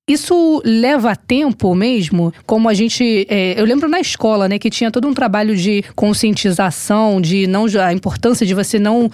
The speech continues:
jogar lixo no mar, na areia, manter tudo limpo, porque o tempo pra aquele produto, né, aquele lixo, ele se degradar é muito longo, né? Chega a levar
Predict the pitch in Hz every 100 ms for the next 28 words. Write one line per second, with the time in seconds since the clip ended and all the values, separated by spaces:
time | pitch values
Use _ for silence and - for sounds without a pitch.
0 | - 185 185 208 190 196 202 175 165 190
1 | 240 226 202 196 175 165 196 220 196 185
2 | 185 185 196 - 185 180 233 233 220 247
3 | - 226 233 - 208 240 233 262 247 -
4 | - 214 208 208 202 196 190 - 226 233
5 | 226 190 165 254 233 190 202 220 208 185
6 | 233 - 202 - - 208 196 208 - 208
7 | 202 202 208 190 196 208 214 247 277 196
8 | 214 196 170 170 175 - - - - 330
9 | 359 294 226 180 202 202